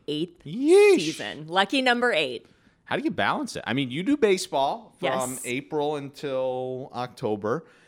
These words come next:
Speaker 2: and then hockey until, well, it might be June this year.
Speaker 1: Uh, yeah, hopefully.
Speaker 2: You're busy? You enjoy it, though?
Speaker 1: I love it. I love it. I, I always say to people, you know, when I look at my life, the, the two words that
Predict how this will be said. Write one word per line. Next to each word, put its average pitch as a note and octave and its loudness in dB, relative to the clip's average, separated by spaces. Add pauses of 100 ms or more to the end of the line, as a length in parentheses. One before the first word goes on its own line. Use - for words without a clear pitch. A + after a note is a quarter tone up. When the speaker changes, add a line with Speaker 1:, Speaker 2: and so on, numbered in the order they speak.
(140)
Speaker 2:
and G2+ -8
then G#2 -6
hockey G#2 -8
until, G2 -6 (100)
well, G#2+ -18
it F#2 -20
might A2 -14
be F#2+ -16
June G#2 -10
this G2+ -14
year. F2 -10
Speaker 1:
Uh, - -12
yeah, D3+ -2 (120)
hopefully. E3+ -2
Speaker 2:
You're C3 4
busy? C#3 -4 (140)
You B2 -2
enjoy B2+ 2
it, C3+ -4
though? D3 2 (120)
Speaker 1:
I A#3 4
love A#3+ 2
it. B2+ -2
I G3 2
love F#3 2
it. C3+ 0
I, F3 4
I F3+ 0
always G3 0 (180)
say E3 -2
to E3 -12
people, D3+ -6 (520)
you F3+ -6
know, C#3 -4
when D#3+ -8
I D#3+ -4
look F3 -4
at F3 -6
my D#3 -6
life, D3+ -6
the, D#3 -8
the D3 -14
two F3 -8
words E3 -6
that C3+ -6